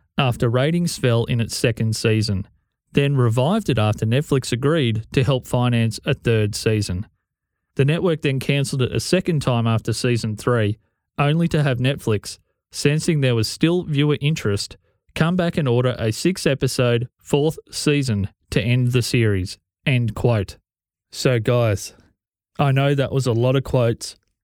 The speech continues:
a lot of end quotes, and a whole lot of dot coms in there. But the reason we decided to start season two of On the Bubble podcast with a show like The Killing, it's no Game of Thrones and it's no Walking Dead or Breaking Bad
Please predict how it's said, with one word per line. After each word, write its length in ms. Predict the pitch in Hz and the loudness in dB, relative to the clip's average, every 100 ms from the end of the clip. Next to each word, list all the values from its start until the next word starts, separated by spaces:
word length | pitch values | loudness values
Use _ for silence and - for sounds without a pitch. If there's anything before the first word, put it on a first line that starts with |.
| - | -2
a 60 | 127 | 2
lot 180 | 135 135 | 2 2
of 100 | - | 0
end 280 | 123 127 | 0 0
quotes, 420 | 127 127 120 - - | 0 2 0 -2 -6
and 160 | 147 120 | -2 0
a 100 | 110 | -2
whole 320 | - 143 135 | 0 2 2
lot 140 | 135 | 2
of 80 | 127 | 2
dot 180 | 139 - | 0 -2
coms 380 | - 135 131 127 | 0 0 0 0
in 140 | 107 | -2
there. 260 | 101 95 143 _ _ _ _ _ _ _ _ | 0 0 -2 _ _ _ _ _ _ _ _
But 340 | 135 127 123 - | 0 0 0 0
the 100 | 135 | 2
reason 300 | 160 170 170 | 2 0 0
we 240 | 135 123 _ - | 0 0 _ -6
decided 460 | 131 - 135 127 120 | -4 0 2 2 0
to 100 | 117 | -4
start 360 | - 127 123 | 0 0 0
season 340 | - 120 117 110 | 0 0 0 -2
two 160 | 120 | 0
of 120 | 110 | 0
On 120 | 110 107 | 0 -2
the 80 | |
Bubble 320 | 107 110 110 113 | 0 -2 -2 -2
podcast 640 | 123 113 117 104 - - _ _ _ _ 131 | -2 0 0 -2 -4 -10 _ _ _ _ 0
with 160 | 135 | 2
a 60 | 123 | 2
show 240 | - 131 | 2 0
like 240 | 113 113 107 | 2 0 -2
The 80 | - | -6
Killing, 560 | - 147 127 117 120 - _ _ _ _ _ _ - | 0 2 2 0 -2 -6 _ _ _ _ _ _ -6
it's 200 | 135 139 | -2 0
no 200 | 135 127 | 2 2
Game 280 | 127 127 127 | 2 2 0
of 100 | - | 0
Thrones 540 | 131 123 120 123 120 | 2 2 2 2 0
and 120 | 110 | -2
it's 220 | 107 - | -2 -4
no 220 | 123 117 117 | -2 0 2
Walking 480 | 123 117 117 120 | 2 0 0 -2
Dead 400 | 117 117 117 113 - | 0 2 2 0 0
or 300 | 107 104 110 | 0 0 0
Breaking 460 | 127 131 131 127 | 0 0 0 -2
Bad 480 | 117 117 113 110 104 | 0 2 2 0 -2